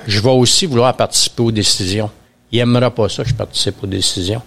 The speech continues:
Si je prête de l'argent avec un taux fixe qu'il connaît puis que son projet peut l'absorber, il fait un bon deal de faire affaire avec un prêteur privé, que ce soit moi ou un autre. Il faut juste que ça soit clair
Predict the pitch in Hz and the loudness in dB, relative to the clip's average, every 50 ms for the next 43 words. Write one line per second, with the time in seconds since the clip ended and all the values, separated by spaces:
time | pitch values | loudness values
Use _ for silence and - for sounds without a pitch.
0 | - - _ _ _ - - - 214 208 - - 185 185 208 202 175 151 135 120 | -16 -20 _ _ _ -2 0 2 2 2 0 0 2 2 2 2 2 2 4 4
1 | 107 101 95 110 147 170 156 131 - 113 98 95 - - 135 - - - 135 139 | 2 2 2 0 2 2 2 0 0 0 -2 0 2 0 0 2 0 -2 -2 0
2 | - - - - - - - 135 131 120 110 113 123 - - - - 107 95 - | 0 -2 -2 -4 -4 0 0 0 2 2 0 -2 -2 -2 -4 -2 -2 -2 0 0
3 | 110 107 98 92 127 139 139 - - - - _ _ - 147 143 123 107 95 - | 0 0 2 2 2 0 0 -2 -8 -20 -20 _ _ 0 0 2 2 0 0 -2
4 | - - 101 90 92 90 104 139 175 - - - - _ _ _ _ - 107 98 | -2 -2 -2 -2 -2 -4 -4 -6 -6 -8 -14 -20 -20 _ _ _ _ -6 -4 -2
5 | - 127 117 107 110 113 107 101 98 113 131 127 110 95 - 98 92 87 - - | 0 0 0 0 2 2 2 2 2 2 2 2 0 0 0 0 0 0 0 0
6 | 104 98 95 90 - 98 90 - 95 95 95 92 - 95 92 90 - 90 87 85 | 0 0 0 0 0 -2 0 0 0 0 0 0 0 -2 -2 -2 -2 -4 -4 -4
7 | 90 87 - - - 117 - 202 180 151 143 156 180 175 151 117 104 90 85 90 | -6 -8 -6 -6 -6 -2 0 2 2 2 2 2 2 2 2 2 2 2 0 0
8 | 113 117 101 - - _ _ _ _ _ _ _ _ _ _ _ _ - 101 95 | -2 -2 -4 -6 -14 _ _ _ _ _ _ _ _ _ _ _ _ -20 -20 -10
9 | - - 107 101 113 - - - - 104 - - - 95 85 - - 110 104 117 | -4 -2 0 0 0 0 0 -2 -4 -4 -2 -2 -2 -2 -2 -2 0 0 0 0
10 | 117 117 | 0 -4